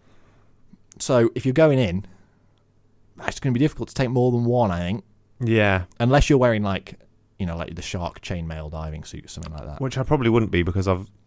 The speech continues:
Speaker 2: I've got an open water, but it expired ten years ago.
Speaker 1: Uh, yeah.
Speaker 2: So
Speaker 1: Yeah.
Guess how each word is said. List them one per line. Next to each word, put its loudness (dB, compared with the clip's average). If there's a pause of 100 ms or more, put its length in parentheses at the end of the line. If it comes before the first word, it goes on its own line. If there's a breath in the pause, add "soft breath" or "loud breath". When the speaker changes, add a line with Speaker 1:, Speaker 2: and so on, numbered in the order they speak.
(180)
Speaker 2:
I've -6
got -2
an 0
open 4
water, 2
but -2
it 0
expired -4
ten -2
years 2
ago. -4 (140)
Speaker 1:
Uh, -4
yeah. -10 (120)
Speaker 2:
So 0
Speaker 1:
Yeah. -6